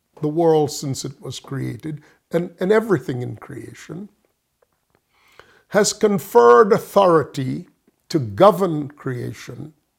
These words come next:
to the one who sits upon the throne and the Lamb. Now, that's to, to take the lens way back out before we come focusing in. I think you can see where I'm going. Because I'm telling you, the four living creatures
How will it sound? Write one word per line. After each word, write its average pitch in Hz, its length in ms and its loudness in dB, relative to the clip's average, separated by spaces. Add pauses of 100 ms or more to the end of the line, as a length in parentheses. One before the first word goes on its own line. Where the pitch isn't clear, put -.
(640)
to 156 100 -4
the 151 80 -2
one 160 280 4
who 147 120 0
sits - 400 -8
upon 127 340 -8
the 120 60 -10
throne 190 580 -2 (100)
and 147 240 -4
the 135 100 -4
Lamb. - 400 -14 (1200)
Now, 147 260 -2
that's 190 300 2
to, 156 280 -2 (100)
to 131 120 -12
take 170 320 0
the 151 100 2
lens 156 440 4
way 208 240 8
back 147 360 2
out - 320 -6
before 143 380 -6
we 135 100 -6
come 123 320 -10
focusing 123 640 -12
in. 123 180 -18 (520)
I 143 60 -6
think 196 240 -4
you 175 80 -6
can 160 100 -6
see 220 240 -4
where 156 180 0
I'm 127 140 -10
going. - 300 -12 (1200)
Because 160 220 2
I'm 156 180 2
telling 240 320 4
you, 170 100 2
the 147 120 -2
four 202 300 2
living 151 360 -2
creatures 139 720 -8